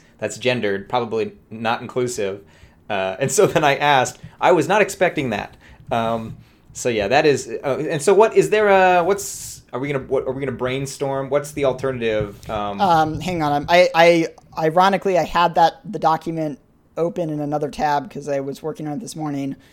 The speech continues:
Speaker 1: 'Cause
Speaker 2: The
Speaker 1: that's the thing, I'll
Speaker 2: alternatives that we recommend are legacy or historical.
Speaker 1: Yeah, legacy shortcuts. Yeah, that's good.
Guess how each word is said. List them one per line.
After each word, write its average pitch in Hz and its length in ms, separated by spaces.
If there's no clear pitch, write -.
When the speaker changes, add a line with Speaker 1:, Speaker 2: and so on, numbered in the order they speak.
Speaker 1:
'Cause 196 60
Speaker 2:
The - 60
Speaker 1:
that's 185 160
the 185 80
thing, 143 160
I'll 233 60
Speaker 2:
alternatives 262 560
that 190 200
we 208 160
recommend 190 720
are 165 180
legacy 202 720
or 170 420
historical. 143 880
Speaker 1:
Yeah, 139 260
legacy 135 420
shortcuts. 92 600
Yeah, 220 120
that's 214 160
good. 95 260